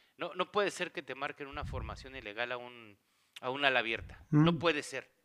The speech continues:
Speaker 1: Ni por, bueno,
Speaker 2: Ujú, ujú.
Speaker 1: si en infantiles es imperdonable, y eso no es del coach, porque tú como receptor,
Speaker 2: No.
Speaker 1: tú jugaste de eso, Flash. Le preguntas
Speaker 2: Sí,
Speaker 1: al
Speaker 2: sí, sí.
Speaker 1: oficial, "¿Estoy alineado?
Speaker 2: Sí,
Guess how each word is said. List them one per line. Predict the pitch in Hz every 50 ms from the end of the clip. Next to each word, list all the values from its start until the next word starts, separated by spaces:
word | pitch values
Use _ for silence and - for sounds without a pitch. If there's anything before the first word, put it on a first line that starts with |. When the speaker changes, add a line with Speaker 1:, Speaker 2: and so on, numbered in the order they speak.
| _ _ _
Speaker 1:
Ni | 135 143 147
por, | - 156 165 - -
bueno, | 156 165 170 165 180 202
Speaker 2:
Ujú, | 202 185
ujú. | 160 151 180 180
Speaker 1:
si | 170 170 160
en | 156 160
infantiles | 165 160 147 - 156 151 151 143 - 202 196 170 139 -
es | 156 143 -
imperdonable, | 160 156 135 127 117 113 110 104 110 113 113 117 123 147 143
y | 160 196
eso | 196 233
no | 196 156
es | 147 127
del | 123 113 101
coach, | 170 185 160 - - - - _ _ _ _ _ _ _ _
porque | - 127 - 123
tú | - 151 147
como | - 175 185 175 143
receptor, | 120 117 113 - 120 98 - 127 139 -
Speaker 2:
No. | 254 294
Speaker 1:
tú | 233
jugaste | - - 120 123 120 - 123 110
de | 123
eso, | 147 139 - 113 98 -
Flash. | _ 104 107 101 - _ _ _ _ - _
Le | 127 135 131
preguntas | 139 139 139 151 170 - 185
Speaker 2:
Sí, | 214 220 175
Speaker 1:
al | 156
Speaker 2:
sí, | 147
sí. | 131 123
Speaker 1:
oficial, | 110 92 135 147 139 -
"¿Estoy | 120 - - 175 214
alineado? | 226 185 160 147 160 170 180 190 233 311 339 - _ _ _ _ _ _ _ _ _ -
Speaker 2:
Sí, | -